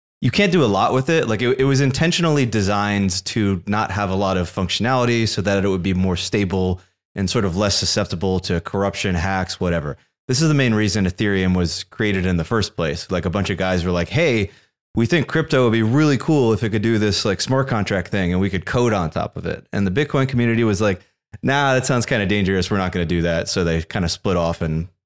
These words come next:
they started Ethereum, uh, which is the main reason why we have the two, the two things right now. Um, so Taro is, is kind of, like, adding some functionality to Bitcoin that Ethereum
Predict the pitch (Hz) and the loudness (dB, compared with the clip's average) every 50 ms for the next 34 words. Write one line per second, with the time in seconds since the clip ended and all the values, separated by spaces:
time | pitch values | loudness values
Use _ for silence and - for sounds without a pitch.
0 | _ - 85 85 - - 95 87 82 82 82 80 - _ _ _ _ _ _ _ | _ -6 -6 -4 -2 -2 -2 0 0 0 -2 -4 -6 _ _ _ _ _ _ _
1 | - 87 - 113 104 87 67 50 - - 110 - _ _ - - 82 82 82 82 | -8 -6 -2 -2 -2 0 -2 -4 -6 -10 -12 -14 _ _ -8 -4 -2 -2 -2 -2
2 | 85 - 98 85 - 92 90 92 90 87 87 85 82 - _ _ _ _ _ - | -2 -4 -4 -4 -2 0 0 0 0 0 -2 -2 -4 -8 _ _ _ _ _ -4
3 | 98 90 82 85 85 85 82 82 82 78 - 101 104 95 85 80 82 - - 90 | -2 0 0 2 0 0 0 0 0 0 0 0 0 0 0 -2 -2 -2 -2 -2
4 | 87 82 80 78 80 - - 80 - - 92 82 - - 85 82 80 73 - 80 | 0 0 0 -2 -4 -6 -8 -8 -6 -4 -4 -4 -2 -2 -2 -2 -2 -2 -4 -4
5 | 73 - 85 82 76 55 - - - _ _ _ _ _ _ _ _ _ _ - | -4 -4 -4 -4 -4 -6 -6 -10 -14 _ _ _ _ _ _ _ _ _ _ -12
6 | - - 104 101 92 87 82 80 80 82 - _ _ _ - - _ _ _ _ | -8 -4 -2 0 0 0 0 0 -2 -4 -6 _ _ _ -20 -20 _ _ _ _
7 | _ _ - - - 131 - - 165 180 202 190 170 151 127 117 110 104 101 - | _ _ -6 -4 -2 0 2 2 4 4 6 6 6 6 6 6 4 2 0 -2
8 | - - 120 107 - - - 143 131 110 107 101 87 - - 113 113 113 117 117 | -2 -2 0 0 0 0 0 0 2 2 0 0 -2 -2 -4 -2 0 0 2 2
9 | 107 104 101 98 95 - _ - - - 123 117 110 110 104 95 - _ - 120 | 2 2 0 -2 -2 -4 _ -4 -2 0 2 2 2 2 0 -2 -4 _ -4 -2
10 | 107 101 - 107 95 92 101 104 107 98 95 90 87 - - 95 87 80 - 92 | -2 -2 -2 -2 -2 0 0 0 0 0 0 0 0 0 -2 -2 -2 -2 -4 -6
11 | - - - 95 92 92 92 90 87 87 90 - _ - 101 - - 101 98 98 | -6 -4 -4 -2 0 0 0 0 0 -2 -4 -6 _ -12 -8 -4 -2 -2 0 0
12 | 95 90 87 85 82 82 | 0 0 0 0 -2 -4